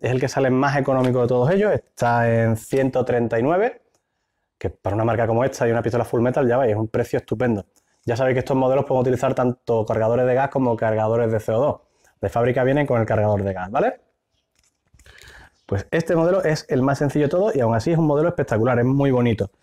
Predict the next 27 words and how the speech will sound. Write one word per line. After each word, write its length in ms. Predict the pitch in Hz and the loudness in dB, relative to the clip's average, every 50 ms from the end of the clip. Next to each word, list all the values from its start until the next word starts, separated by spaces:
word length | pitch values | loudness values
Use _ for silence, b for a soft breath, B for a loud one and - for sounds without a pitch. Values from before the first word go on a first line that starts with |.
| B B B B B B B B B B | B B B B B B B B B B
Gana 300 | 117 123 147 156 156 151 | 0 0 2 2 2 2
mucho 280 | 156 165 160 - 160 | 2 0 0 0 0
cuando 180 | 143 139 131 123 | 0 0 0 0
se 120 | - 123 | -2 -2
tiene 600 | 123 127 127 127 123 123 123 120 120 120 120 120 | -2 0 0 2 2 2 2 0 0 0 0 0
en 80 | 120 117 | 0 0
la 80 | 113 | 0
mano. 240 | 110 101 95 92 92 _ _ B B B B B B B B B B B B B B B B | 0 -2 -2 -4 -8 _ _ B B B B B B B B B B B B B B B B
Y 80 | 131 143 | -2 0
ahora 140 | 160 170 175 | 2 2 2
os 60 | 170 | 2
voy 120 | 170 170 | 2 2
a 60 | 170 | 0
traer 180 | - 165 165 170 | 2 2 2 2
los 100 | 175 160 | 2 2
modelos 240 | 151 143 151 165 165 | 2 2 2 0 -2
que 100 | - 131 | -2 -2
son 200 | 147 143 156 - _ _ - | -2 -2 -2 -4 _ _ -4
un 100 | 131 117 | -4 0
poquito 260 | 139 135 143 135 139 | 0 0 0 2 2
más 100 | 139 139 | 2 2
novedosos, 540 | 139 135 135 139 143 - 170 170 170 - _ - - _ _ _ - | 2 2 2 0 0 0 -2 -4 -4 -4 _ -20 -20 _ _ _ -6
<clears throat> 840 | - - 190 156 110 95 - - _ _ _ _ _ _ - - - | -4 0 0 0 0 -2 -6 -12 _ _ _ _ _ _ -20 -10 -4
que 100 | 117 110 | -2 0
los 100 | 110 104 | 0 2
veréis 220 | 113 117 127 131 | 2 2 0 0
así 320 | 135 123 - 160 175 175 | -2 -2 -2 -2 -2 -2